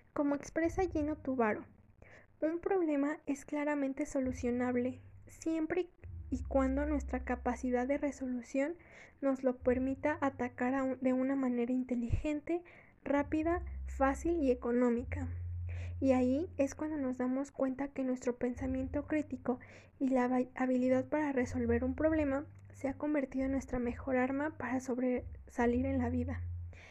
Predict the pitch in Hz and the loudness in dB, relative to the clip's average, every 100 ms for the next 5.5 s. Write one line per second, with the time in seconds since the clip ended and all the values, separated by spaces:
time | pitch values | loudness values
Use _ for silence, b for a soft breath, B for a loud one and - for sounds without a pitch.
0 | B B - 277 285 - 311 285 285 285 | B B -2 0 0 0 0 2 0 0
1 | 269 262 277 - 262 262 262 262 277 285 | 0 0 -2 0 -2 -2 -6 -4 -4 -2
2 | 285 262 262 247 254 254 269 - 277 294 | -2 -2 -2 0 2 0 0 -2 -4 -4
3 | B B B B B - - 285 269 254 | B B B B B -12 -2 0 2 2
4 | 254 262 277 285 269 262 262 285 - 269 | 2 2 2 2 2 0 0 -2 0 0
5 | 277 302 294 196 | 2 2 2 0